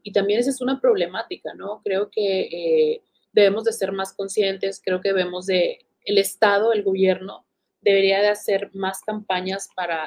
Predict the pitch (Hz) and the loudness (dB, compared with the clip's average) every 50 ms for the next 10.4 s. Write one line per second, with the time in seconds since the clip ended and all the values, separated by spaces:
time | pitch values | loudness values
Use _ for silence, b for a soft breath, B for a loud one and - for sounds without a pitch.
0 | - - 190 - - - 170 180 175 175 165 165 - - 185 175 180 185 202 196 | -10 -12 -16 -10 -8 -6 -6 -6 -6 -8 -10 -10 -6 -4 -2 0 0 0 -2 -4
1 | - - 180 175 170 170 165 160 160 160 165 - - - - - _ _ _ _ | -6 -8 -10 -10 -8 -8 -6 -6 -6 -6 -6 -6 -8 -12 -18 -20 _ _ _ _
2 | _ _ _ _ _ _ - 202 202 202 196 196 196 196 190 185 185 - 214 214 | _ _ _ _ _ _ -12 -12 -10 -8 -6 -6 -6 -6 -6 -6 -2 0 0 0
3 | 214 277 277 277 269 277 269 - 277 262 269 269 269 269 262 262 - 269 262 - | 2 2 2 2 2 2 2 2 0 2 2 2 0 0 -2 -2 -4 -6 -4 -2
4 | - 240 220 208 190 185 185 - 202 185 190 202 - - _ _ _ - 196 202 | -2 -2 -2 -2 -4 -6 -6 -4 -4 -4 -2 -4 -6 -10 _ _ _ -2 -2 0
5 | 190 196 202 185 175 185 185 180 202 214 233 - - - - 160 - - - 240 | -2 -2 -4 -6 -6 -4 -4 -2 -2 -2 -4 -4 -4 -4 -4 -4 -2 -2 -2 0
6 | 254 254 254 240 226 226 226 - - 196 - - - - - 175 175 175 185 190 | 0 0 0 0 -2 -2 -4 -4 -6 -8 -8 -10 -14 -10 -6 -4 -4 -4 -4 -6
7 | 190 190 190 190 190 185 185 - 202 190 185 165 151 - - _ _ _ _ _ | -8 -8 -6 -4 -6 -6 -2 0 0 0 2 0 -2 -4 -8 _ _ _ _ _
8 | _ - - 208 202 190 190 190 196 190 190 196 202 220 233 226 - 233 233 - | _ -4 -2 -2 -2 -2 -2 -2 -2 0 0 0 0 -2 -2 -2 -2 -2 -2 -2
9 | 226 220 226 _ - 220 220 220 214 214 - - 226 247 247 - - _ - 202 | -6 -6 -4 _ -4 -4 -4 -4 -8 -12 -10 -10 -8 -8 -8 -10 -12 _ -4 -4
10 | 190 185 175 196 170 - - | -2 0 0 -2 -4 -6 -10